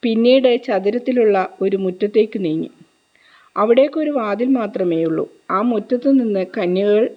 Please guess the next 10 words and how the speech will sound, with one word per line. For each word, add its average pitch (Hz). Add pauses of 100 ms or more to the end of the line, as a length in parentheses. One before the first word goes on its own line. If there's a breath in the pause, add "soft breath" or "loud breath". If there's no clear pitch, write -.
അവരുടെ 202
മുറികളിലേക്ക് 214
പോയി, 160 (640 soft breath)
വെള്ളപ്രാക്കളെല്ലാം 240
കൂട്ടിനുള്ളിലേക്ക് 214
പോകുന്നത് 180
പോലെ. 143 (760 soft breath)
പിരിഞ്ഞു 247
പോകുന്നതിന് 311
മുൻപ് 240